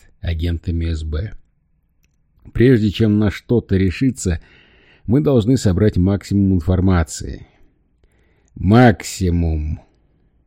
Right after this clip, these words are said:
"Тот я и смотрю, как вы ловко добываете информацию, прибирая к рукам Фэй Пичекана", — съехидничал Кейн. "Я, дурень, никак не мог догадаться, что у вас,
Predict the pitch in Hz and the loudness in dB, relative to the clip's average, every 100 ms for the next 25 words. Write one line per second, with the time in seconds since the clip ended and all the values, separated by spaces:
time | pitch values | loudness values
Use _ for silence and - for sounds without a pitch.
0 | _ _ _ _ _ _ _ _ - 90 | _ _ _ _ _ _ _ _ -6 -2
1 | 87 - 85 87 85 - 90 - 95 90 | -2 -2 -4 -2 -4 -2 -2 2 2 2
2 | 87 - 90 95 - 82 87 92 95 90 | -2 -2 0 0 -2 -2 0 2 2 2
3 | 85 90 80 95 90 98 90 - - - | 2 0 0 0 2 2 0 -4 -8 -10
4 | - _ _ _ _ _ _ - 92 87 | -16 _ _ _ _ _ _ -2 2 4
5 | 95 98 92 85 - - - - 104 - | 6 6 4 2 -2 -8 -10 0 0 2
6 | 101 87 80 - - - 98 92 80 87 | 0 2 -2 -8 -10 0 4 4 2 -4
7 | - 101 - 104 73 57 - - _ _ | 0 0 2 -2 -2 -6 -14 -20 _ _
8 | _ _ _ - - 95 87 - 92 85 | _ _ _ -14 -4 -2 -2 -2 -2 -2
9 | 85 - 85 - 85 76 76 - _ _ | -2 -2 -4 -4 -8 -8 -10 -14 _ _
10 | _ _ _ - 101 101 98 110 101 98 | _ _ _ -12 -4 0 2 4 6 6
11 | 98 - 110 - 101 117 110 104 107 113 | 4 2 -4 0 2 4 2 2 2 2
12 | 110 104 - 90 - 92 98 95 85 - | 2 0 -2 -6 -2 -2 0 -2 -4 -10